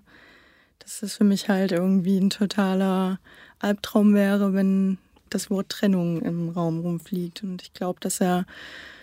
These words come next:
sich da so ein bisschen drauf ausgeruht hat. Vielleicht.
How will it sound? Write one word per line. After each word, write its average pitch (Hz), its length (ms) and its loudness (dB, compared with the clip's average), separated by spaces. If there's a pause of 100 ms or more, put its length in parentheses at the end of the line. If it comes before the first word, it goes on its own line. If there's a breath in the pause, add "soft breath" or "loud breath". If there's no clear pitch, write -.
(260 loud breath)
sich - 180 2
da 208 220 6
so 214 100 6
ein 214 60 8
bisschen 240 300 6
drauf 277 220 2
ausgeruht 185 680 0
hat. 196 300 2 (720 soft breath)
Vielleicht. 190 640 -8